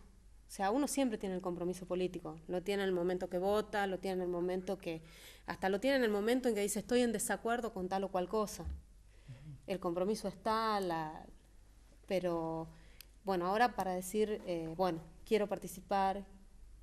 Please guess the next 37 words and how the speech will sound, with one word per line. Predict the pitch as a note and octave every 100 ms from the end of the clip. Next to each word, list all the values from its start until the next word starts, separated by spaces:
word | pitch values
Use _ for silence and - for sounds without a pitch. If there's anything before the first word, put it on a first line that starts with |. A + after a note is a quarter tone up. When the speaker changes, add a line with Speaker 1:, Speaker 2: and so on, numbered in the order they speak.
| - - -
Speaker 1:
quiero | G#3 G3 G3 F#3
decir, | E3+ F3 - G3 G3 F#3+ F#3+ -
quiero | F#3+ F#3
hacer, | F3 - G3+ F#3+ F#3 - - - - -
quiero | G3 G3
proyectar. | F#3+ F#3+ F3+ G3 F#3 F#3 - - - - - - - - - - - - - - - - - -
Speaker 2:
Una | A3+
pregunta | A3+ E3+ D#3 C#3 B2+
para | C3+ C#3+
todos | C#3
los | G3 D#3
que |
estudian, | C#3 - D3 C3+ C3 B2 C3+ - - - -
eh, | C3 - -
Speaker 1:
Sí. | B3 A#3+ -
Speaker 2:
o | D3+
quieren | D3 F3+ F#3
estudiar | D#3 C3 D3 D3
publicidad | C#3 B2 A#2 B2+ C#3+
o |
les | C3+ C3+
interesa | C3+ C#3 D#3 D#3
la | C3+
publicidad. | C3 B2 A2+ - A#2+ A#2+ - - - - - - -
¿Usted | F3 F#3+ G#3+
cree | -
que |
debe | G3 D#3+
ser | E3+
una | D#3
carrera | D#3+ C#3+ D3+ F#3+ A3
o | F3+
debe | D3+ C#3
estar | D3
dentro | C#3+ C#3 C3+
de | C3
marketing? | C3 B2 B2+ B2+ A#2+